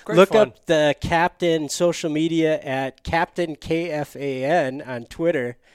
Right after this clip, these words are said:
Speaker 2: I created that for him.
Speaker 1: Yes, he did. <laughs>
Speaker 2: <laughs> Thank you.
Speaker 1: Uh, uh,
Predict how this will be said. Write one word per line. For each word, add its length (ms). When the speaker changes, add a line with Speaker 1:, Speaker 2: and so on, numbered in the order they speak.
Speaker 2:
I 120
created 460
that 200
for 300
him. 160
Speaker 1:
Yes, 260
he 160
did. 60
<laughs> 0
Speaker 2:
<laughs> 2250
Thank 260
you. 140
Speaker 1:
Uh, 440
uh, 20